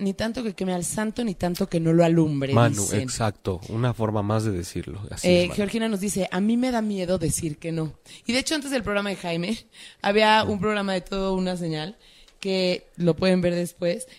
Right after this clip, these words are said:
Speaker 1: que de eso se trataba. Pero casualmente está súper ligado con la, o sea, eso es ser asertivo, ¿no? Decir que
Speaker 2: Sí,
Speaker 1: no.
Speaker 2: de hecho, uno de los, de los, de las características principales de la asertividad es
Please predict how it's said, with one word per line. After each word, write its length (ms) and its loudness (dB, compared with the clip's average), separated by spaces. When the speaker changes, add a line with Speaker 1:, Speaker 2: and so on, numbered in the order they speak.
Speaker 1:
que 200 2
de 160 -2
eso 160 0
se 140 -4
trataba. 480 -6
Pero 400 2
casualmente 440 0
está 140 -4
súper 420 2
ligado 320 -2
con 120 -8
la, 100 -8
o 60 -6
sea, 140 -6
eso 220 0
es 60 0
ser 200 0
asertivo, 500 -2
¿no? 160 0
Decir 320 -4
que 120 -2
Speaker 2:
Sí, 140 4
Speaker 1:
no. 40 -4
Speaker 2:
de 120 8
hecho, 360 6
uno 340 8
de 120 6
los, 480 4
de 160 4
los, 380 6
de 100 4
las 160 4
características 800 4
principales 1080 2
de 600 6
la 260 6
asertividad 840 4
es 320 4